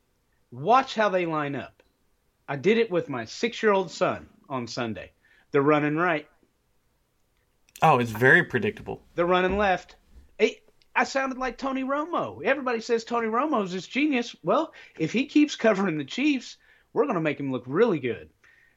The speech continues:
Speaker 1: Because it's, it's obvious.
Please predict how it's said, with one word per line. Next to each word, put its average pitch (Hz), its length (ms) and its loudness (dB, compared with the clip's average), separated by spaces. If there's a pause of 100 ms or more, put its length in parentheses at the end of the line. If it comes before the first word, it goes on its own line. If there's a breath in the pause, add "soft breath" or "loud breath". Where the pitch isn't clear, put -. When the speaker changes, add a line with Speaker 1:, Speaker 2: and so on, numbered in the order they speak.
Speaker 1:
Because 180 400 0 (340)
it's, - 320 0 (1900)
it's 254 160 -2
obvious. 254 600 -4